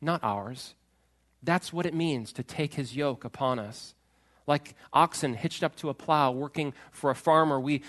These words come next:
submit ourselves to Jesus as our master, committing to do what he wants us to do and live the way he wants us to live.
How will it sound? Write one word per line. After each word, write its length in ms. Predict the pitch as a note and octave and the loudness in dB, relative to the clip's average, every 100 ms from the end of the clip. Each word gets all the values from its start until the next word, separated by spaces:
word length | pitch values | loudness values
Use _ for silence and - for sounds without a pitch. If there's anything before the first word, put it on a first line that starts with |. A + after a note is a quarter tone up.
| - | -10
submit 580 | - - D3+ F3 G3+ - | -2 0 2 2 2 2
ourselves 580 | D3+ - E3 D#3 C#3 - | -2 0 4 4 2 -6
to 120 | D3+ | -8
Jesus 760 | B2 D#3+ F#3+ D3+ B2 G#2+ - - _ - | -4 -2 -2 0 -2 -4 -10 -16 _ -4
as 160 | B2+ | -2
our 140 | A#2+ A#2 | 2 2
master, 560 | A#2 A2 - - A2 G#2+ - | 2 0 -4 -12 -14 -16 -6
committing 380 | - F3 F3 F3 | 0 2 2 0
to 180 | - F3 | -2 -6
do 300 | D3 F3+ E3+ - | 0 0 -2 -4
what 160 | D#3+ D#3+ | 0 0
he 240 | - G#3+ | 0 -2
wants 340 | F#3 D3+ B2 - | 2 2 2 -4
us 160 | A#2 | -8
to 100 | - | -10
do 300 | A#2+ A#2+ A2 - - | -8 -8 -8 -14 -6
and 240 | D3+ D#3 | -2 0
live 280 | D#3+ E3 D3+ | 4 2 2
the 100 | D3+ | -4
way 280 | D#3 D3+ C#3+ - | 0 0 0 -6
he 220 | - F#3+ F#3+ | -6 -4 0
wants 320 | D3 A#2 - | 0 0 -6
us 160 | A#2 | -10
to 120 | - A#2+ | -8 -4
live. 480 | C3+ B2 G#2+ - | -2 -2 -4 -14